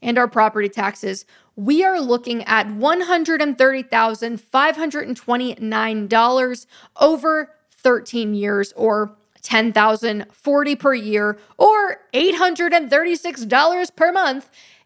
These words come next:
in expenses, in addition to the cost that you are actually putting into owning the house, like the actual mortgage and the interest on said mortgage. Taxes and insurance are just the small waffle fries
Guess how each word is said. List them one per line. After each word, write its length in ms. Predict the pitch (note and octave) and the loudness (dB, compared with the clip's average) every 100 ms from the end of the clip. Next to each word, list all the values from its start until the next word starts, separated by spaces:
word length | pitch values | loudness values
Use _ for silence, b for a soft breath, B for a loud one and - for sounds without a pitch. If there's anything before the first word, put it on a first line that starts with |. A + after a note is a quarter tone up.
| _ | _
in 260 | D#4+ E4+ E4+ | -2 0 -2
expenses, 840 | D4 - - B3 A3 A3 G#3+ G3+ | -6 -10 -2 0 0 0 0 -2
in 200 | - C4 | -4 -2
addition 540 | A#3+ A3 B3+ - B3+ | -2 -2 -4 -2 -4
to 160 | A#3 B3+ | -2 -2
the 100 | A#3 | -2
cost 480 | A#3+ A3 G#3+ G#3 - | 0 2 2 -2 -4
that 140 | A#3 | -2
you 180 | G#3 C4 | 0 2
are 160 | B3+ - | 2 2
actually 380 | A#3+ B3+ - B3 | 0 0 -4 -10
putting 360 | - A#3+ A#3+ | -2 -2 -2
into 280 | A3 A3+ B3 B3 | -6 -8 -6 -2
owning 340 | B3+ A3+ G#3 | -2 -2 -4
the 60 | G3+ | -6
house, 420 | A3+ - - - b - | -6 -8 -16 -20 b 0
like 240 | A#3 A3 - _ _ _ - | 2 2 -6 _ _ _ -8
the 240 | C#4 C#4+ - | -2 -2 2
actual 500 | B3+ B3+ - C4 A#3+ | 4 2 -2 0 0
mortgage 520 | A#3 A3 A3 G#3+ G#3 | 0 -2 -2 -2 -2
and 140 | A3 A3+ | -4 -4
the 40 | |
interest 480 | - A#3+ A#3 A3+ - | -2 -2 -2 -4 -6
on 320 | A3+ A3 A3 G#3+ | -6 -4 -4 -8
said 440 | - - A#3 A3 A3+ | -12 0 2 2 0
mortgage. 600 | A#3 A3+ - - - - b b b _ | 0 0 -2 -8 -14 -20 b b b _
Taxes 540 | - A3 B3 - D4+ | 0 2 2 0 -8
and 80 | D4 | -2
insurance 600 | D4 C#4 - D#4+ D#4+ D#4+ | -2 -2 0 2 2 -2
are 160 | - A#3 | -4 -4
just 260 | A3+ A#3 - | -2 -4 -4
the 140 | G#3+ | -8
small 520 | - - A3+ B3 C#4+ | -8 -6 0 2 2
waffle 360 | C4 C#4 C#4 C#4 | 2 0 0 -2
fries 580 | D4 C#4+ A3+ A3+ B3 | 0 0 2 0 -4